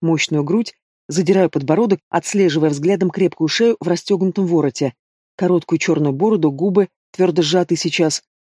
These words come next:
нос гордый, прямой, с едва заметно подрагивающими от ярости ноздрями, глаза с нахмуренными бровями. Он смотрит на меня темно и жутковато, заводяще. Ох, надо ещё сильнее бёдра сжать, а то растекусь лужей,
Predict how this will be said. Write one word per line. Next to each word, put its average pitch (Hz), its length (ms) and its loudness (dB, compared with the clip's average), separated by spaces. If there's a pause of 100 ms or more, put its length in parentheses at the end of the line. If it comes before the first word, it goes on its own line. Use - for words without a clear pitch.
(120)
нос 175 400 2
гордый, 160 480 0
прямой, 151 340 0
с - 80 -4
едва 147 240 0
заметно 156 400 -2
подрагивающими 147 840 -2 (200)
от - 200 -6
ярости 156 380 0
ноздрями, 156 580 0 (340)
глаза 185 460 2
с - 100 -8
нахмуренными 185 600 0
бровями. 139 460 0 (460)
Он 156 140 -2
смотрит 170 440 0
на 156 40 -2
меня 160 280 2 (260)
темно 202 360 2
и 196 140 -4
жутковато, 156 680 -2 (380)
заводяще. 170 680 -2 (760)
Ох, 247 300 2
надо 185 220 4
ещё 185 160 0
сильнее 190 340 2
бёдра 170 360 2
сжать, 156 340 0
а 160 80 -2
то 202 160 0
растекусь 208 520 -4
лужей, 185 380 2